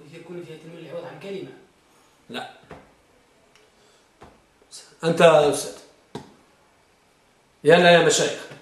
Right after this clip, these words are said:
Speaker 2: لماذا؟ أين يجتمع؟ يجتمعون؟
Speaker 1: في الإضافة.
Speaker 2: في الإضافة لزوم الإضافة، في الأصل أنه لزوم الإضافة، لكن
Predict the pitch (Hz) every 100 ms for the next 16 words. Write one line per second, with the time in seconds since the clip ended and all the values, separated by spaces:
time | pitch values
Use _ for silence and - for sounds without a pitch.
0 | _ _ _ _ _ _ _ 123 143 175
1 | 185 - - - - - _ _ _ _
2 | _ _ - 240 214 170 143 - 139 131
3 | 107 - - _ _ _ - 165 - 147
4 | 139 143 - - - - - - 170 170
5 | - _ _ _ _ _ _ _ _ _
6 | 147 139 160 190 190 185 - - - -
7 | - 135 143 196 190 139 156 - - -
8 | - _ _ - 123 151 - - 143 139
9 | 127 131 151 147 117 - - - _ _
10 | _ _ _ _ _ - 143 165 214 240